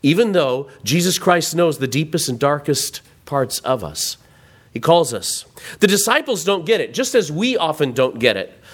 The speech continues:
Um, and now they come, and they, and we come to this place where the disciples now return to him.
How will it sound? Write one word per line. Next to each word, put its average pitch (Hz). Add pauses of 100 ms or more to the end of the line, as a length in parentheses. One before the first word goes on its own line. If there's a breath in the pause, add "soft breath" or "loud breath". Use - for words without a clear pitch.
(140 loud breath)
Um, 147
and 175
now 185
they 202
come, 160
and 147
they, 156
and 147
we 151
come 180
to 165
this 151
place 156
where 147
the 143
disciples 143
now 143
return 139
to 101
him. 78